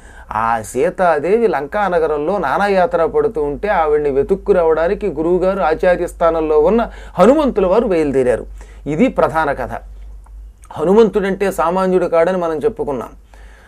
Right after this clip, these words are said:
హనుమంతుడు సీతాదేవిని వెతుక్కుంటూ వస్తున్నటువంటి రాముణ్ణి చూశాడు స్వయంగా. మతంగ మహర్షి ఆశ్రమం దగ్గర శబరి చెప్పగా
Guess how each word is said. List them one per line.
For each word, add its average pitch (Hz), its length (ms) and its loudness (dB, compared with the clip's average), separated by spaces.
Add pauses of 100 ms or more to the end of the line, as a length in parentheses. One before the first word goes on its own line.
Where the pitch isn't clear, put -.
(140)
హనుమంతుడు 190 640 0 (400)
సీతాదేవిని 208 800 4
వెతుక్కుంటూ 202 640 2
వస్తున్నటువంటి 180 1080 -2 (460)
రాముణ్ణి 160 680 2 (480)
చూశాడు 185 340 4
స్వయంగా. 143 440 0 (840)
మతంగ 180 400 0
మహర్షి 175 380 0
ఆశ్రమం 170 480 2
దగ్గర 185 220 0 (420)
శబరి 165 440 2 (100)
చెప్పగా 180 460 2